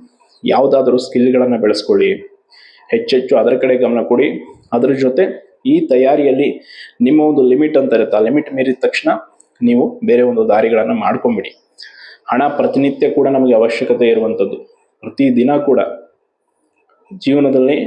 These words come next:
ಏನಾದ್ರೂ ಒಂದು ಮಾಡ್ಕೊಳ್ಳೇಬೇಕಾದಂಥ ಅನಿವಾರ್ಯತೆ ಇವತ್ತು ಸೃಷ್ಟಿ ಆಗ್ಬಿಟ್ಟಿದೆ. So ಅದಕ್ಕೆ ನಾವು ಬರೀ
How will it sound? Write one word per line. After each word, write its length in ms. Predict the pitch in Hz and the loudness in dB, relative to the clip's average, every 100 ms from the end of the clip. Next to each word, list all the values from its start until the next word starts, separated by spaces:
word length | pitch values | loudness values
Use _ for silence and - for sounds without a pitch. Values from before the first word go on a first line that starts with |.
| - - 120 | -8 -4 0
ಏನಾದ್ರೂ 320 | 127 151 156 | 2 2 0
ಒಂದು 100 | 139 113 | 0 0
ಮಾಡ್ಕೊಳ್ಳೇಬೇಕಾದಂಥ 920 | 120 127 131 127 123 123 117 120 117 143 - 113 | 0 2 2 2 2 2 0 0 0 -2 -4 -2
ಅನಿವಾರ್ಯತೆ 480 | 120 120 117 113 156 | 0 2 0 0 0
ಇವತ್ತು 180 | 139 - - | 0 -2 -6
ಸೃಷ್ಟಿ 240 | 123 - 113 | -8 -2 0
ಆಗ್ಬಿಟ್ಟಿದೆ. 420 | 110 120 - 95 95 - _ - | 0 -2 -4 -2 -4 -4 _ -14
So 60 | 120 | -6
ಅದಕ್ಕೆ 260 | 120 - 117 156 - - - | -4 -2 -4 -4 -12 -20 -14
ನಾವು 120 | - 117 | -4 0
ಬರೀ 140 | 120 | 2